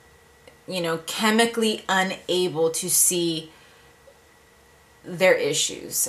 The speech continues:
Um, and I know this because I was, uh, married to someone that had attention deficit disorder. And there is,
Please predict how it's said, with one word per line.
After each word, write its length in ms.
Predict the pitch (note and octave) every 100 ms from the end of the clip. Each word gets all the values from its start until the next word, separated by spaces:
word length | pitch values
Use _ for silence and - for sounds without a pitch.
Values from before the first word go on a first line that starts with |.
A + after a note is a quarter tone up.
| -
Um, 240 | E3+ F3
and 80 | F#3
I 140 | G#3
know 200 | A3+ A3
this 260 | A3 A#3 -
because 300 | G3 G3 F3
I 240 | - F3
was, 500 | F3 F3 E3+ E3 - -
uh, 160 | E3+ E3
married 340 | F3 E3+ G3
to 80 | A#3
someone 340 | - F#3 F3+
that 120 | F3+ F3
had 180 | E3
attention 440 | E3 E3 D3+ D3 E3+
deficit 440 | D3+ D3+ - D3
disorder. 580 | D3 D3 C3 B2+ A#2+ D3 - - - -
And 200 | F3+ F3+
there 180 | F#3
is, 540 | - F3+ F3+ F3 -